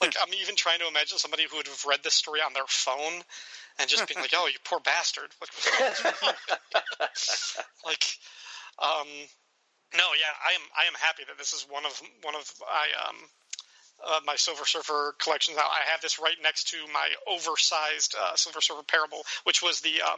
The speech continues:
Speaker 1: Moebius, uh, Stan Lee graphic novel. I got these two standing next to each other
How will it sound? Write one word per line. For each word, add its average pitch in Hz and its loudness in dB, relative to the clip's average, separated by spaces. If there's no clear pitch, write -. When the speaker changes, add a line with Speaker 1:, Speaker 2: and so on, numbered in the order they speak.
Speaker 1:
Moebius, 156 2
uh, 160 0
Stan 156 4
Lee 151 0
graphic 160 2
novel. 151 0
I 170 2
got 156 4
these 156 -2
two 156 -4
standing 160 -2
next 156 0
to - -6
each 156 0
other 165 -2